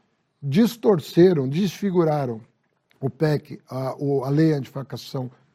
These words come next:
tirando toda a parte de cooperação e tirando toda a parte, não, não toda, uma parte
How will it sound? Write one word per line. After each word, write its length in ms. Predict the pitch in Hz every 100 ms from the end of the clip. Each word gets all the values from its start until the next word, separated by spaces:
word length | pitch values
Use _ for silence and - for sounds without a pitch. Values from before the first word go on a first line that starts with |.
| _ -
tirando 580 | 254 240 269 269 175
toda 300 | 160 254 269
a 40 | 220
parte 460 | - 185 151 -
de 120 | 131 139
cooperação 760 | 190 175 175 156 135 - 143
e 40 | 143
tirando 420 | 196 202 214 196
toda 240 | 226 208
a 40 | 196
parte, 340 | - 170 170
não, 240 | 220 269 254
não 160 | 262
toda, 340 | 180 175 127 120
uma 140 | 156
parte 460 | 143 208 208 -